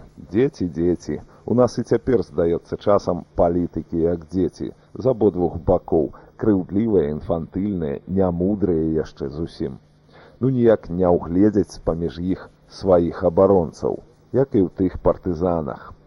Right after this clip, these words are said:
Але гэта пераважна пра стыхійную партызанку, самую масавую, а былі ж яшчэ і асобыя атрады, засланыя ў Беларусь з Масквы.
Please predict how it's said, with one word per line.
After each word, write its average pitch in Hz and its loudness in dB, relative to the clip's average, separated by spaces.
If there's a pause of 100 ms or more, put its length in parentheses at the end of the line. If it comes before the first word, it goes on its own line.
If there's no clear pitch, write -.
(500)
Але 113 4
гэта 113 -2
пераважна 95 4
пра 87 2
стыхійную 90 -2
партызанку, 78 -2
самую 87 0
масавую, 76 -2 (240)
а 85 -4
былі 101 4
ж 87 -2
яшчэ - -2
і 87 -6
асобыя 80 -2
атрады, 92 2 (300)
засланыя 87 0
ў 80 2
Беларусь 82 -2
з 78 -12
Масквы. 85 -6